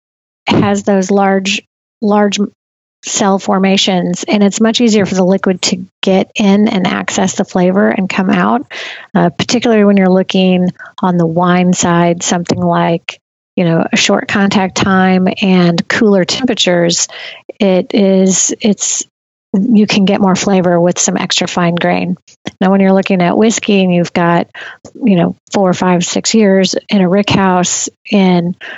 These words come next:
very cold temperatures, very hot temperatures, it's gonna push that liquid in and pull it back out depending on the temperature. And even on that coarse grain where those pores are very tightly packed, you're gonna have the ability to extract the flavor from those just as well.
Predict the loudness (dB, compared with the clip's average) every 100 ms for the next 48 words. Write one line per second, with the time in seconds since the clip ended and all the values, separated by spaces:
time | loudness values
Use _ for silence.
0 | -6 0 0 0 -2 -2 0 0 0 -2
1 | -2 0 0 2 0 -2 -2 -2 -2 -2
2 | -2 -2 -4 -2 -2 0 0 0 0 0
3 | 0 0 0 2 2 4 2 0 -2 0
4 | 0 0 0 0 0 -2 -2 -2 -4 -2
5 | 0 0 -2 0 0 0 0 0 0 -2
6 | -8 -10 -8 -2 2 2 2 0 0 2
7 | 4 4 4 2 0 0 2 0 -2 -2
8 | 0 0 0 0 2 0 2 0 -2 -6
9 | -14 _ -8 -2 0 2 0 0 0 0
10 | 0 0 -2 -2 -2 -2 -4 -12 -18 -18
11 | -12 -4 0 2 2 2 2 2 0 -6
12 | -16 _ _ 0 2 2 2 0 0 0
13 | -2 0 -2 -2 -2 -2 -6 -2 0 2
14 | 0 -2 -2 0 0 0 0 0 -2 -4
15 | -4 -2 -2 0 0 -2 -4